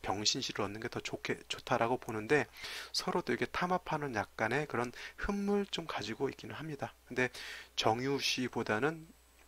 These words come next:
조우하는 공력이라든가 이런 걸 놓고 봤을 때는 병신시가 제가 개인적인 소견으로는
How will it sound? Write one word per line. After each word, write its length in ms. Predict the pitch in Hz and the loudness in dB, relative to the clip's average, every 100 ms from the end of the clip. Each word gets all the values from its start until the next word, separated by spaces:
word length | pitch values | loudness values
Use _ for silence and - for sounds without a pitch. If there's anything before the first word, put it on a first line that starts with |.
| - - - | -20 -18 -6
조우하는 420 | - 127 123 123 | 0 6 8 8
공력이라든가 800 | 113 113 113 113 113 104 110 131 139 | 4 -4 -2 2 2 0 4 4 4
이런 180 | - 113 | -2 -2
걸 80 | 107 | -2
놓고 220 | 101 - | -2 -2
봤을 260 | 104 - | -2 -2
때는 320 | 101 104 139 165 - - - - - - | -2 0 0 0 -10 -12 -14 -20 -20 -8
병신시가 640 | - 107 123 123 - 120 - - - - | -4 -4 -4 -4 0 0 -2 -16 -20 -6
제가 320 | - 113 123 | 0 2 4
개인적인 760 | 131 113 107 117 113 - - 131 | 2 2 2 0 -2 -4 -6 0
소견으로는 560 | - 160 160 127 135 | 0 0 -4 -2 -4